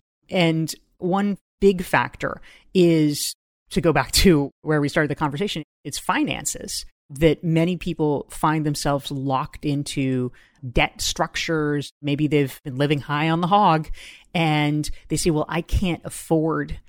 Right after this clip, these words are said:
to make a change." And the truth is they may be right, because it takes a while.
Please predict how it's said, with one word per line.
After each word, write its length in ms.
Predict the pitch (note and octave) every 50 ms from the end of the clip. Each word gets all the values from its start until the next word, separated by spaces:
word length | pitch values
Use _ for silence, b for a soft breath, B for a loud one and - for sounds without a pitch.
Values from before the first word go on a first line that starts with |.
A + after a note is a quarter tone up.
| _ _ _ _ -
to 180 | - - D#3+ C#3
make 220 | C#3 C3 B2+ -
a 60 | D3
change." 600 | - - - D#3 C#3+ C#3 B2+ A#2+ A#2+ - - - b b b b b b -
And 280 | F#3+ F3+ F3+ F3+ E3+ E3
the 140 | - F#3
truth 340 | - - - B3+ C4 B3+ -
is 180 | C#4+ B3+ F3 D#3
they 160 | F#3+ F#3 G#3
may 220 | G3 F3+ E3 D3+
be 160 | D3 E3 E3 E3
right, 500 | E3+ F#3+ G3 G3+ D#3+ B2 - - - - b b b b b b
because 760 | C#3 F3+ E3 - - F3+ E3+ E3 E3 D#3+ D3+ C#3+ - - - - -
it 260 | F#3+ F3 F3 - -
takes 600 | - - - G3 F#3 G#3 - - - - - - - _ _ _ _ -
a 80 | G#3 G#3
while. 640 | F#3+ E3+ - A#3 D4+ D#4+ E4+ E4+ - - - -